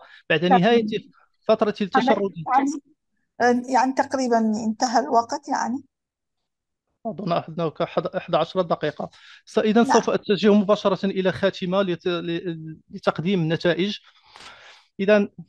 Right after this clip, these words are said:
Speaker 1: إذن لقد اشتغلت المؤشرات الزمنية في الظاهرة في مستوى البنية السطحية على إبراز دلالات الزمن الاجتماعي والزمن التاريخي الذي استدعته الرواية بطرحها لقضايا تصور انهز-، انهزامية الإنسان العربي في العصر الحديث،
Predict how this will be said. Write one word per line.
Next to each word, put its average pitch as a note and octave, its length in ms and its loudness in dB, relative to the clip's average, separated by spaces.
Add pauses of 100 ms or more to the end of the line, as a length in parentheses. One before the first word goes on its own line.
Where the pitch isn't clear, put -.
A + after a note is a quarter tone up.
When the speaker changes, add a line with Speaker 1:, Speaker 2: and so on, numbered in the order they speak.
(280)
Speaker 1:
إذن G3 320 2
لقد F#3 240 0
اشتغلت G#3 560 2
المؤشرات G3 720 -2
الزمنية F#3 760 -2 (160)
في E3+ 340 -4
الظاهرة F#3 380 2
في F#3 220 -10
مستوى F#3 280 -2
البنية F#3+ 260 0
السطحية F3+ 540 -2
على D#3+ 240 2
إبراز F3 380 0
دلالات E3 520 -2
الزمن F3+ 380 -6
الاجتماعي E3 560 -2
والزمن F3 340 -4
التاريخي E3 480 0
الذي D#3 220 -6
استدعته E3+ 720 -2
الرواية E3 500 2
بطرحها E3 520 -2
لقضايا E3 580 0 (400)
تصور A3 460 0
انهز-، F3+ 340 2
انهزامية F#3+ 640 0
الإنسان G3 380 -4
العربي F#3+ 420 0
في - 100 -20
العصر F3 320 -4
الحديث، E3+ 440 -8